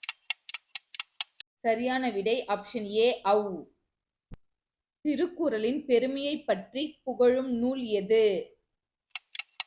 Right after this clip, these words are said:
சரியான விடை ஆப்ஷன் சி, திருவள்ளுவ மாலை. "அணுவை துளைத்து ஏழு கடல் புகுத்தி குரு கதறித்த குரல்" என கூறியவர் யார்?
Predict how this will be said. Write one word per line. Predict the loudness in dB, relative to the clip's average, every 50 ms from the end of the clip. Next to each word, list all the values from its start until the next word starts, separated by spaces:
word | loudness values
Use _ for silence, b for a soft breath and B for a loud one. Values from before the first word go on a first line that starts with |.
| _ _ -10 -10 -10 _ _ -8 -8 _ _ -10 -10 -10 _ _ -6 -6 _ _ -8 -8 -8 _ _ -8 -8 -8 _ -10 -10 -10 _ _ -8 -8 -8 _ -8 -8 -8 _ _ -8 -8 -8 _ _ _ _ _ _ _ _ _
சரியான | -2 0 0 2 2 2 0 0 0 0
விடை | -2 0 2 2 2 2 2 0
ஆப்ஷன் | -2 -4 -4 -6 -6 -6 -6 -6
சி, | -4 -2 -2 -2 -2 -2
திருவள்ளுவ | -4 -4 -2 0 2 2 2 2 0 2 2 2
மாலை. | 2 0 0 0 2 4 4 4 4 2 -2 -6 -10 _ _ _ _ _ _ _ _ _ _ _ _ _ _ _ _ _ _ _ _ _ _ _ _ _ _ _ _ -14 -14 -14 _ _ _ _ _ _ -10
"அணுவை | -6 -4 -2 -2 -2 -2 -2 -2 -4 -4 -4
துளைத்து | -4 -2 0 0 -2 -4 -4 -4 -4 -4 -4 -4 0
ஏழு | 2 4 4 4 4 2 0 -2
கடல் | 0 0 2 2 0 -4 -4
புகுத்தி | -6 -6 -6 -4 -6 -8 -8 -8 -8 -8 -8 -8
குரு | -10 -10 -8 -6 -6 -2
கதறித்த | 0 0 0 2 0 0 -2 -2 0 0 -2 -2 -2 -2
குரல்" | 0 2 2 2 2 0
என | -2 -2 -2 -2 -2 -4 -4 -6 -6 -10 _ _
கூறியவர் | -4 -4 -2 0 2 2 4 4 4 2 2
யார்? | 2 2 4 4 6 6 6 4 2 -2 -8 -18